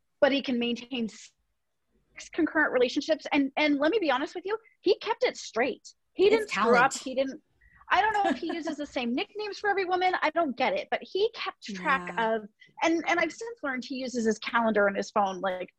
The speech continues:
Speaker 1: for every little thing, but he keeps track of every little thing,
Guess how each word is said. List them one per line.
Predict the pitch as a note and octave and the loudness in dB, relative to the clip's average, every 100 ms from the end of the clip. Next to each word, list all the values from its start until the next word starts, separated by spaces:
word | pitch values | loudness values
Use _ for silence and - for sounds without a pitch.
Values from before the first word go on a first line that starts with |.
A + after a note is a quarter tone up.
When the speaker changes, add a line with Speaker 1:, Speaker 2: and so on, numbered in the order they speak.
| _ _ _ _ _ _ _ _ _ | _ _ _ _ _ _ _ _ _
Speaker 1:
for | C4+ B3+ | 2 4
every | A#3+ | 6
little | A3+ G3+ | 4 2
thing, | G#3+ - | -2 -4
but | F#3+ - _ _ _ - | -8 -10 _ _ _ -4
he | G4+ | -2
keeps | G4+ - | -4 -4
track | - C4+ C4 | -2 -2 -2
of | - - | -6 0
every | A3+ D#4+ D#4 | 0 2 2
little | D4+ C#4 | 2 4
thing, | C#4 A#3+ | 0 -2